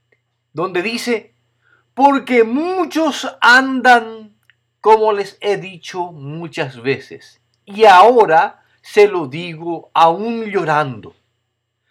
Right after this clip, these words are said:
que son enemigos de la cruz de Cristo, cuyo fin es perdición, cuyo Dios es su apetito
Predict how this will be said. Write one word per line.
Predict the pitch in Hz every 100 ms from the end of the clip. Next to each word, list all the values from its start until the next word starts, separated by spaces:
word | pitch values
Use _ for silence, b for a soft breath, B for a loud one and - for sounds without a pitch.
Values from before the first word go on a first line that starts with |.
| _ _ _ _
que | - 240
son | - 262 349 359
enemigos | 269 330 285 247 247 339 381 359 330 262
de | 294 277
la | 254 254
cruz | 277 311 330 -
de | 294 277
Cristo, | 254 311 277 - - 127 - _ _ _ _
cuyo | 262 294 240 247
fin | - 269 392 370 262 _
es | 285 370 339 -
perdición, | 214 170 147 151 131 147 131 104 - B B B
cuyo | 294 262 247 233
Dios | 254 320 370 320 - b b _ _
es | - 339 294 - b b
su | 269 285
apetito | 240 254 240 196 - 359 349 330 311 -